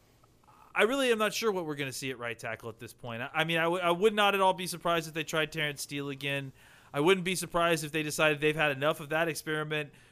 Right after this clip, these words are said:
Maybe they see if Cam Irving's ready to try to give it a go at right tackle.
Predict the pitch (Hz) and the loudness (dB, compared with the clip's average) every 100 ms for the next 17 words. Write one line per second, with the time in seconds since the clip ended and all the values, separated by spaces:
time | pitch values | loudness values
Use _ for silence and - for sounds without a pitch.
0 | - 143 160 160 151 - 170 143 - 160 | -4 -2 0 -2 -2 -2 -2 -2 2 2
1 | 147 151 165 160 160 160 151 135 156 151 | 4 2 0 0 0 2 0 -2 0 0
2 | 147 156 151 139 151 151 151 151 147 160 | -2 -2 -2 -2 0 2 0 0 -2 -2
3 | 147 147 151 143 | -2 -2 -4 -6